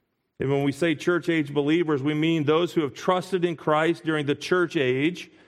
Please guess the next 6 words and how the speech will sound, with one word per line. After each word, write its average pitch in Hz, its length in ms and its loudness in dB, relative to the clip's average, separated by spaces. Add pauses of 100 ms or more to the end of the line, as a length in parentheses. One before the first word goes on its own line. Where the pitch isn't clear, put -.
(300)
This 147 220 0
is 143 220 0
the 143 140 0
age 147 380 0
between, 147 640 -2 (400)
uh, - 200 -12